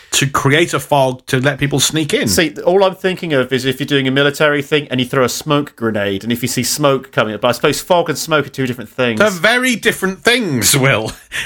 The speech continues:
Speaker 1: If smoke, thick, thick smoke suddenly fills the room,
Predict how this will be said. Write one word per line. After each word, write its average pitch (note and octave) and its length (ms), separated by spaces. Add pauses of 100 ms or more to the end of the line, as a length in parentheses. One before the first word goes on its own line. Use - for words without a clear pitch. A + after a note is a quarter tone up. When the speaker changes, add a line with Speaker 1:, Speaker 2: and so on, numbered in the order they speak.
(100)
Speaker 1:
If A3 300
smoke, - 640
thick, - 420
thick - 300
smoke A#3+ 440
suddenly C3+ 380
fills A#2 380
the G#2 100
room, G2+ 460